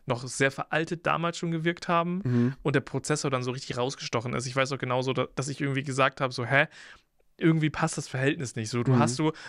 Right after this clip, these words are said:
Speaker 1: Mini-Display,
Speaker 2: Ja,
Speaker 1: so, äh, aber
Speaker 2: L C D, sechzig Hertz,
Speaker 1: und
Speaker 2: fette Ränder, bam,
Speaker 1: den krassesten
Speaker 2: schneller
Speaker 1: Prozessor
Speaker 2: Chip.
Speaker 1: zu der Zeit damals und es hat einfach nicht so gefittet. Aber jetzt in dem Gerät, finde ich, wirkt das irgendwie einfach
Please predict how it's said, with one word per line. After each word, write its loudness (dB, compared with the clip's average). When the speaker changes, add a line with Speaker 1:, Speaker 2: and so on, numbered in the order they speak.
Speaker 1:
Mini-Display, 4
Speaker 2:
Ja, 8
Speaker 1:
so, 8
äh, 12
aber 8
Speaker 2:
L 6
C 6
D, 8
sechzig 6
Hertz, 10
Speaker 1:
und 6
Speaker 2:
fette 6
Ränder, 10
bam, 8
Speaker 1:
den 6
krassesten 4
Speaker 2:
schneller 8
Speaker 1:
Prozessor 8
Speaker 2:
Chip. -2
Speaker 1:
zu -2
der 4
Zeit 2
damals 6
und 2
es 2
hat 2
einfach 2
nicht 2
so 2
gefittet. -2
Aber 2
jetzt 0
in -4
dem 4
Gerät, 0
finde 0
ich, -6
wirkt 2
das -2
irgendwie 0
einfach -2